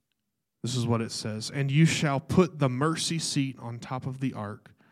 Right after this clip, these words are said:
and in the ark you shall put the testimony that I shall give you. There I will meet with you, and from above the mercy seat, from between the two cherubim that are on the ark of the testimony, I will speak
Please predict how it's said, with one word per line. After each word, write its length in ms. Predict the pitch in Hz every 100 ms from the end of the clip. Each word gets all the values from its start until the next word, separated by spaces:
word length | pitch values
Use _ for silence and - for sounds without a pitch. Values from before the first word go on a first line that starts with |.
| _ _ _ _ _
and 160 | 135 139
in 140 | 147
the 140 | 135
ark 360 | 139 147 160 - -
you 100 | 143
shall 280 | - 139
put 260 | 127 160 151
the 80 | 117
testimony 720 | - 156 - - 120 123 135
that 140 | 123 117
I 140 | 120
shall 280 | - 139 131
give 240 | 143 139
you. 260 | 113 107 107 - _ _ _ _ _ _ 117
There 520 | 120 156 180 185 175
I 140 | 143 151
will 220 | 135 131
meet 260 | 131 151 143
with 300 | 147 139 123
you, 320 | 110 110 110 -
and 160 | 127
from 240 | 117 143 123
above 460 | 120 127 143 156
the 100 | 147
mercy 420 | 139 135 123 - 110
seat, 460 | - 123 110 -
from 220 | - 139
between 420 | 127 - - 147 143
the 100 | 131
two 280 | - 160
cherubim 640 | 147 - 139 127 120 117 117 117 - - - - - _
that 220 | 131 131
are 120 | 127 117
on 220 | 143 151
the 140 | 135
ark 260 | 117 117 117
of 80 | 117
the 120 | 117
testimony, 760 | - 123 113 - 110 110 110
I 200 | 113 123
will 180 | 131 117
speak 580 | 117 - - 156 151